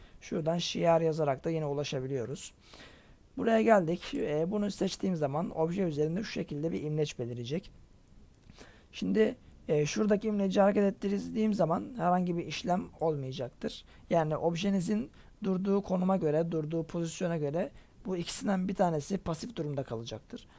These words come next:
Bunu seçersiniz. Mesela şöyle aç dediğim zaman buraya şu şekilde, e, boyutlarını bozmadan bir, e, açı verecektir.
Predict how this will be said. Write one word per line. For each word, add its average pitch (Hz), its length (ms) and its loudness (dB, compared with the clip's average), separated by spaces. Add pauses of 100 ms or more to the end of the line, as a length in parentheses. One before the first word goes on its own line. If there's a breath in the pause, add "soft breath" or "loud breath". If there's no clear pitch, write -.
(320 loud breath)
Bunu 208 160 0
seçersiniz. 170 600 2
Mesela 156 420 0
şöyle 170 560 4 (680 soft breath)
aç 143 260 4
dediğim 147 300 -2
zaman 151 400 0 (460 loud breath)
buraya 180 240 4
şu - 140 -2
şekilde, 165 540 2 (340 soft breath)
e, 139 320 0
boyutlarını 175 600 2
bozmadan 175 640 2 (760 soft breath)
bir, 202 360 2
e, 160 180 0
açı 175 480 0
verecektir. 139 600 -2